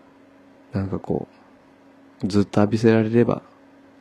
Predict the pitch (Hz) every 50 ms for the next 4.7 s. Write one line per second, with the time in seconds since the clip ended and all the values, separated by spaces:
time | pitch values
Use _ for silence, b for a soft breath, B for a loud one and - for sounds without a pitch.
0 | _ _ _ - - 98 92 98 95 104 101 95 - - 95 90 92 - - 101
1 | 95 85 80 - - 90 92 90 90 92 87 - - - - - - 92 82 -
2 | - - - B B B B B B B B B B B B B _ - - 104
3 | 104 104 104 107 110 113 107 95 85 50 - - - - - - - - - 95
4 | 92 90 90 87 87 90 87 - - - 90 92 110 -